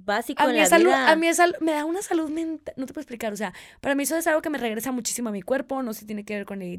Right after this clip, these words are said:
Speaker 2: H D,
Speaker 1: Entonces,
Speaker 2: etcétera.
Speaker 1: podemos invertir en una empresa que da masajes. ¿Sabes? Es el tipo de cosas que
Speaker 2: Yo
Speaker 1: yo
Speaker 2: invertiría en un spa fácil.
Speaker 1: Totalmente.
Speaker 2: Y gastaría
Speaker 1: O sea
Speaker 2: feliz ahí de que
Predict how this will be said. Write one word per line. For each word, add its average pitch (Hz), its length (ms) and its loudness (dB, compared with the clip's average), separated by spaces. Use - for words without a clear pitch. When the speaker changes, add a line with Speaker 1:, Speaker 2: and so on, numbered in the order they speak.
Speaker 2:
H 180 120 -14
D, 220 100 -8
Speaker 1:
Entonces, 240 140 -4
Speaker 2:
etcétera. 262 260 -6
Speaker 1:
podemos 214 460 2
invertir 220 300 -4
en 208 80 -6
una 208 180 -6
empresa 196 420 -8
que 185 140 -10
da 170 100 -8
masajes. 196 320 -16
¿Sabes? 175 240 -2
Es 233 120 -2
el 262 120 -4
tipo 277 240 -2
de 294 120 0
cosas 247 320 -4
que 202 160 -6
Speaker 2:
Yo 294 160 -2
Speaker 1:
yo - 60 8
Speaker 2:
invertiría 381 260 6
en 320 100 4
un 330 80 6
spa 269 400 2
fácil. 220 580 2
Speaker 1:
Totalmente. 277 640 -2
Speaker 2:
Y 277 120 0
gastaría 254 340 4
Speaker 1:
O 254 40 4
sea 262 60 0
Speaker 2:
feliz 285 360 4
ahí 262 240 8
de 269 160 8
que 254 120 2